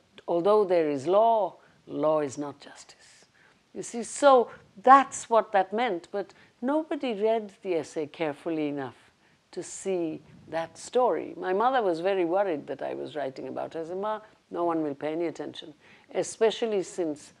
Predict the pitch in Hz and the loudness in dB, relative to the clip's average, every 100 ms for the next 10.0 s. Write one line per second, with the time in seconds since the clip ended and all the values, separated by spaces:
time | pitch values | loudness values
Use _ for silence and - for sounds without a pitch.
0 | _ - 160 175 175 - - 160 151 127 | _ -8 -4 -2 -4 -6 -2 0 0 -4
1 | 151 135 123 131 127 147 147 143 139 123 | -8 -8 -10 -10 -8 -8 -8 -8 -10 -12
2 | - 214 - 202 190 - _ _ _ _ | -12 -16 -10 -10 -10 -16 _ _ _ _
3 | _ - 160 175 165 208 226 180 170 156 | _ -8 -2 0 0 -6 -4 -4 -4 -4
4 | - 170 170 165 156 165 165 - 160 156 | -10 -10 -8 -2 6 6 6 0 0 0
5 | 139 131 _ _ _ _ _ _ _ - | 0 -4 _ _ _ _ _ _ _ -4
6 | 147 147 139 120 110 - - _ _ _ | -4 2 4 4 0 -8 -16 _ _ _
7 | _ 330 320 170 143 131 127 123 113 107 | _ -20 -12 -6 -4 -2 -2 -2 -6 -8
8 | - 127 - 120 110 117 110 113 110 104 | -12 -16 -10 -8 -8 -8 -6 -4 -4 -6
9 | 104 101 - 117 104 104 101 - - - | -8 -10 -10 -10 -8 -8 -10 -12 -12 -14